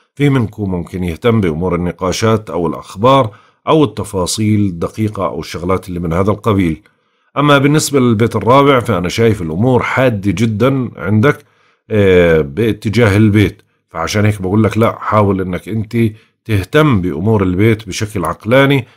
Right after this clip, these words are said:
اتجاوز واشحن حالك بطاقة إيجابية، ما تتهرب من المسؤوليات مثل ما ذكرت لك في بداية التوقعات. أما بالنسبة للبيت الخامس حاول قدر الإمكان إنه أنت،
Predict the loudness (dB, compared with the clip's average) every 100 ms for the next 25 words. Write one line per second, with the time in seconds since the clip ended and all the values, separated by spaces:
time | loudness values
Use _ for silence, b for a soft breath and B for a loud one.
0 | b -10 -4 2 4 4 2 -2 -6 -8
1 | -8 -2 -2 -2 -4 -4 -4 -2 -4 -2
2 | -2 0 2 2 2 0 -2 -6 -2 0
3 | 0 2 0 0 -2 -6 -6 0 0 0
4 | -4 -4 -2 0 -2 -6 -6 -2 0 0
5 | -2 -8 -2 -2 -4 -6 -4 -4 -2 2
6 | 2 0 _ _ _ _ _ _ _ _
7 | _ -4 2 4 4 2 0 -2 -2 0
8 | 0 -2 -4 -4 0 2 2 0 -4 0
9 | 2 2 0 -2 2 2 0 -2 -4 0
10 | 2 4 2 -6 -8 -6 -6 -6 -2 0
11 | 0